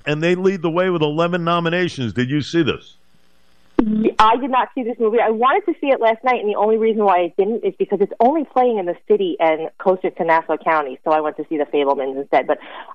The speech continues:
Speaker 2: I, of course, want to see Everything, Everywhere, All at Once. It has a great Asian cast, which, you know, I'm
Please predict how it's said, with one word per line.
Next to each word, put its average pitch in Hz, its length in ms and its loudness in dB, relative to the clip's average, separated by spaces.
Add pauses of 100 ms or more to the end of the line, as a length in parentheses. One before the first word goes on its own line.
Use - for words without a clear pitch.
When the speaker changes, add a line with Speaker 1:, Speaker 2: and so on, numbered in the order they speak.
(100)
Speaker 2:
I, 196 180 4
of 185 160 -6
course, 226 300 -2
want 185 180 -4
to 160 100 -16
see 151 220 -6
Everything, 151 480 -6
Everywhere, 160 380 0
All 143 240 2
at - 100 -8
Once. 139 220 -2 (560)
It 214 120 4
has 185 280 2
a 185 60 -6
great 175 340 -2
Asian 160 360 -4
cast, 170 380 0
which, 160 240 -8
you 185 60 -6
know, 151 260 0
I'm 156 240 -4